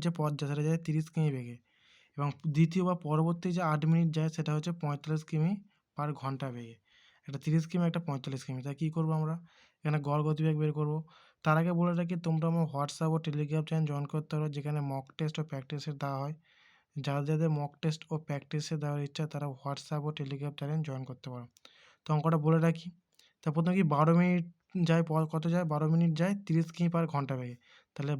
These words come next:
বারো, তিরিশ কিমি per ঘন্টা বেগে যদি বারো মিনিট যায়, তাহলে মোট কত পথ অতিক্রম করেছে? তাই কী করবো আমরা, কি জানি? তিরিশ কিমি সময়, তিরিশ ঘন-, গতিবেগ into সময়, সময় বারো মিনিট। বারো মিনিট বলে আমরা নিচে ষাট করেছি, কেন? আমরা জানি ষাট মিনিট এক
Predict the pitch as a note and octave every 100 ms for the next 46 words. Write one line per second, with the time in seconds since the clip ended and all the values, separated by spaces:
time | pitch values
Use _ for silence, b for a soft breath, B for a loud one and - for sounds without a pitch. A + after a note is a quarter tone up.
0 | B2+ D3 E3 E3+ - E3 F3 E3+ F3 F3
1 | D#3+ D#3+ D#3+ E3+ E3+ D3+ C#3+ D#3+ E3+ E3
2 | E3 D#3+ D#3+ D#3 E3+ E3+ D#3 D#3 E3 E3+
3 | E3 D#3+ E3+ E3+ E3 E3+ E3+ F3 B B
4 | B B _ D3+ D3+ E3+ E3+ E3+ E3+ E3+
5 | E3+ E3+ F#3 - _ _ _ _ - E3
6 | E3+ E3+ E3+ E3+ F3+ F3+ - _ _ _
7 | _ - - D#3 E3 F3 D#3+ D#3+ D#3+ D3+
8 | C#3+ D#3+ D3 D3 E3+ E3+ E3+ F3 D#3 D#3
9 | E3+ D#3+ D#3 E3+ E3 B B B B B
10 | - D#3+ F3 D3+ C#3+ D#3 D#3 C#3+ C#3 C3+
11 | D3+ E3 D3+ D#3+ F3 E3 F3 F3+ F3+ E3+
12 | F3+ - D3 - D3 C#3 D3+ F3+ G3+ B
13 | B B - D#3 E3+ E3 D3 D#3 D#3 D#3+
14 | E3 D3